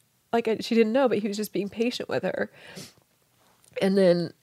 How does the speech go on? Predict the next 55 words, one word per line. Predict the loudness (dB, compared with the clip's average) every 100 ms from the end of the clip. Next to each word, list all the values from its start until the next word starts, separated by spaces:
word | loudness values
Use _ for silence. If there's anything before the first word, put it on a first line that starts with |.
| _ _ _ _ _ _ _ _ _ _ _
I | 0
mean, | 2
it | 4
was | 6
definitely | 6 6 4 4
nobody | 4 4 2
I |
recognized, | 2 0 0 -2 -2 -2 -2 0
and | 2
I |
didn't | 2 0 -2
think | -2
it |
was | 0
anybody | 0 2 2
he | 0 -2
knew | -4 -6
before. | -4 0 2 2 -2 -6 -20 _ -20 _ -2
And | 0
when | 2
he |
was | 0 -2
looking | -2 0
over | -2 -2
my | -4
shoulder, | 0 0 2
I | 0
felt | 0 0
like | 0 0
there | 0
was | 0 -2
stuff | -4 0 0 0 -2
that | 0
was | 0
going | 0 2 2
on | 0 -2
that | -6
he | -4 0
was | 2 0 -2
knowing | 2 2 2 0
he | -2 0
had | 2
a | 2
job | 4 2 2
to |
do, | -4 -4 -2 0
knowing | 0 0 0
he | -4
had | -4
something | -4 -4 -4
he | -4
had | -4 -4
to |
be | -4
doing, | 0 2 0 -4